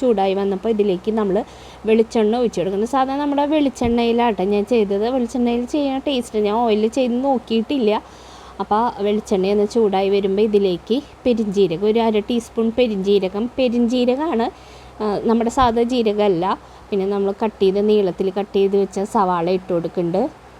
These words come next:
സവാളയൊന്നും അത്ര അധികം വേണ്ട കേട്ടോ. പിന്നെ ഇഞ്ചിയും വെളുത്തുള്ളിയും ചതച്ചത് ആഡ് ചെയ്ത് കൊടുക്കുന്നുണ്ട്. ആ, ഭയങ്കര,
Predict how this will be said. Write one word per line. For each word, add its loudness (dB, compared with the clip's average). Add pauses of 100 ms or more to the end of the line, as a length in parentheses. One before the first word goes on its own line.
(2250)
സവാളയൊന്നും 2
അത്ര -4
അധികം -2
വേണ്ട -2
കേട്ടോ. -4
പിന്നെ 0 (180)
ഇഞ്ചിയും 2
വെളുത്തുള്ളിയും 0 (440)
ചതച്ചത് -2 (160)
ആഡ് 0
ചെയ്ത് 2
കൊടുക്കുന്നുണ്ട്. -2 (160)
ആ, 0 (520)
ഭയങ്കര, 0